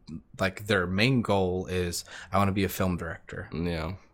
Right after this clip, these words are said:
Speaker 1: "And I wanna shoot all my own stuff, and I wanna edit all of my own stuff." And they never hone in on an area, just, like, one thing that they really wanna get good at. And you've done a good job of just focusing, like, "I wanna be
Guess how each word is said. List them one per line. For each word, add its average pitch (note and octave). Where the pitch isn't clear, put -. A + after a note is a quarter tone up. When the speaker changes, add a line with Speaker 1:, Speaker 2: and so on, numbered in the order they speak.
Speaker 1:
"And G#2
I G2
wanna F2
shoot G#2
all G2+
my G#2
own G2+
stuff, F2
and F2+
I F2
wanna F2
edit A#2
all F2+
of F2
my F2
own F2
stuff." F2+
And F#2+
they G2
never G2
hone G2+
in F#2
on F2+
an F2
area, F2+
just, -
like, F2
one G2
thing E2+
that F2+
they F2+
really F2
wanna G2
get F#2
good F#2+
at. -
And G2
you've F#2+
done G2
a F2+
good F2+
job F2+
of F2
just F2
focusing, F2
like, E2
"I F#2
wanna F#2
be F2